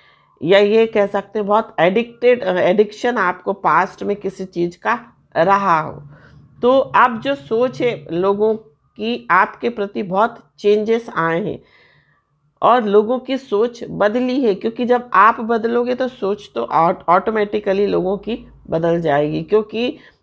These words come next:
आपका व्यवहार आपकी सोच को बतलाता है, आपके थॉट्स को बतलाता है, आपके थॉट प्रोसेस को बतलाता है, है ना? आपके एटीट्यूड को बतलाता है कि आप किस तरह के इंसान हो।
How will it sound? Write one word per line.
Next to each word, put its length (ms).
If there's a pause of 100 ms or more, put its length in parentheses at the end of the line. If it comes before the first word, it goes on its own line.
(120)
आपका 440
व्यवहार 460
आपकी 380
सोच 420
को 140
बतलाता 580
है, 180
आपके 400
थॉट्स 360
को 120
बतलाता 640
है, 80
आपके 340 (540)
थॉट 240
प्रोसेस 440
को 160
बतलाता 560
है, 140 (540)
है 60
ना? 160 (640)
आपके 540 (160)
एटीट्यूड 540
को 160
बतलाता 500
है 80
कि 120
आप 340
किस 260
तरह 260
के 180
इंसान 460 (260)
हो। 120